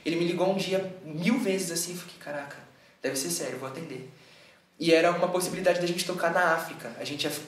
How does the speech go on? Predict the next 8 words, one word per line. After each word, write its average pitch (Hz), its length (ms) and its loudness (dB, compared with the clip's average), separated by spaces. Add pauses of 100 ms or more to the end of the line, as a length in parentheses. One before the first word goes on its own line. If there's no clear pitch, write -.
(140)
morar 147 240 6
dez 185 300 4
meses 175 420 -2
num 175 160 -2
hotel 170 500 2 (220)
Sheraton, 185 720 2 (440)
em 156 80 -4
Djibouti, 196 720 -2